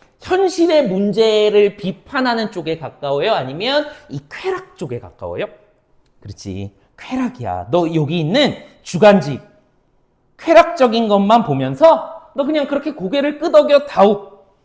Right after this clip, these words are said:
근데 반어법이라 그랬어요? 그래서 뭐다? 현대인들아, 제발 현실을 자각해, 비판해라는 거야. 이런 잡지 같은 거를 보면서 고개 끄덕이지 말아다오라고 하는 거야.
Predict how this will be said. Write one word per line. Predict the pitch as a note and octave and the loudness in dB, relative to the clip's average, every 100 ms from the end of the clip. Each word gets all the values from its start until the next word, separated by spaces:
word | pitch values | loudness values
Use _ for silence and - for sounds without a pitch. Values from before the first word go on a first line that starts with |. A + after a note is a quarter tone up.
| _ _ | _ _
근데 | F3 E3 E3+ B3+ D4+ - - _ | -4 -2 0 2 0 -4 -18 _
반어법이라 | - F#3 G#3+ B3+ B3+ - C4 C4+ - D#3+ D3 D3 | -20 -6 -2 0 -2 2 4 4 0 -6 -6 -4
그랬어요? | E3 D#3+ E3+ A#3+ D4+ - - | -6 -4 0 2 2 -2 0
그래서 | G3+ G3 G3+ | 0 2 0
뭐다? | B2+ D#3+ A3+ A#3+ - - _ _ | 0 2 2 2 -6 -18 _ _
현대인들아, | D4 D4 C4+ D3 C3+ E3+ - - | -6 -2 -2 -4 -2 -2 -4 -10
제발 | G3+ F#3 G3 - | -6 -4 -4 -4
현실을 | E4 D#4+ D4 B3 A#3+ | -2 0 0 -4 -6
자각해, | - D3+ D3+ - F3+ - | -10 -14 -14 -10 -12 -8
비판해라는 | G3 G#3+ G#3 G#3 G#3 A3 A#2 B2 B2 | -10 -8 -8 -6 -4 -4 -6 -8 -8
거야. | G#2+ F#3 - - - | -2 -2 -2 -10 -8
이런 | G#3+ G#3+ A#3+ G#3+ - | 0 2 2 -2 -6
잡지 | A3 - - C4+ | -10 -10 -8 -2
같은 | A#3 - A3+ | -2 -2 -2
거를 | G3+ G3 F#3 | 0 0 -4
보면서 | D3+ D#3 D4 D4 - - - | -6 -2 2 4 2 -8 -2
고개 | A#3 G3 A#3+ B3 | -2 4 4 4
끄덕이지 | F4 E4+ C#4+ G#3 F#3 D3 E4 F#4 F4+ - _ _ _ _ _ _ _ | 0 6 6 6 -2 0 2 2 -2 -12 _ _ _ _ _ _ _
말아다오라고 | A2 C3+ C#3+ D3 A3 B3 A3+ A3 A3 A3 A2 F2 | -6 -4 -2 0 0 2 2 2 0 -2 -6 -12
하는 | A#2+ G2 | -14 -16
거야. | - | -20